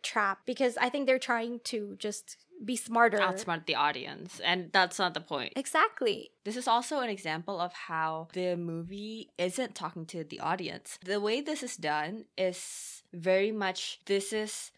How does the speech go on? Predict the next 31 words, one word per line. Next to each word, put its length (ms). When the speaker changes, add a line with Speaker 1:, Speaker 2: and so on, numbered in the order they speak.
Speaker 2:
Randy's 1120
expertise 1300
and 280
very 420
biased. 800
It's 280
not 300
about 440
just 340
the 80
movie 320
definitively 1000
telling 380
the 140
audience 460
something. 560
Speaker 1:
Yeah, 260
that's 200
a 40
great 260
point. 360
Speaker 2:
Following 440
this 200
is 80
actually 460
a 100
party. 920
But 140
before 300
the 60
party, 480